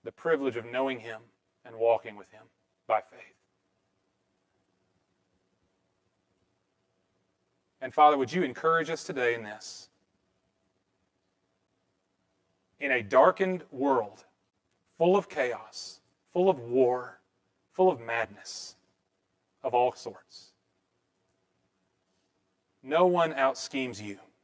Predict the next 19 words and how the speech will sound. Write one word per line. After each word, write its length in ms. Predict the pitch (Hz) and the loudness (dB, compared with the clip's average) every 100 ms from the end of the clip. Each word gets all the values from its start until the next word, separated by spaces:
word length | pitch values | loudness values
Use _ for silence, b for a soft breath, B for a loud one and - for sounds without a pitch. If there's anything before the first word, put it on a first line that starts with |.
| _ _ _ _ _ _ _ _ _ _ | _ _ _ _ _ _ _ _ _ _
No 180 | 139 170 | 0 2
one 160 | 170 156 | 2 0
has 160 | 156 | 0
the 160 | 143 135 | 0 0
upper 220 | 127 113 | 0 -4
hand 180 | 104 95 - _ _ _ _ _ _ - | -8 -16 -20 _ _ _ _ _ _ -10
on 140 | 113 | -10
you. 160 | 104 95 _ _ _ _ _ _ _ _ _ _ _ _ _ - | -12 -20 _ _ _ _ _ _ _ _ _ _ _ _ _ 0
Everything 720 | 170 185 170 180 175 170 160 | 2 2 4 2 2 -4 -2
you 140 | 147 147 | -4 -2
have 240 | 139 113 | -2 -2
determined 720 | 117 - - 151 156 147 147 135 _ _ - | -10 -14 -6 -4 -2 -4 -8 -12 _ _ -10
to 140 | 135 | -8
accomplish 720 | - 127 110 - - - _ _ _ _ _ _ _ _ _ _ _ _ _ _ - | -4 -2 -2 -8 -20 -20 _ _ _ _ _ _ _ _ _ _ _ _ _ _ -8
is 200 | 131 120 | -6 -4
as 180 | 110 | -8
good 220 | 101 147 180 | -4 0 0
as 100 | 120 | -2
done 220 | 113 | -10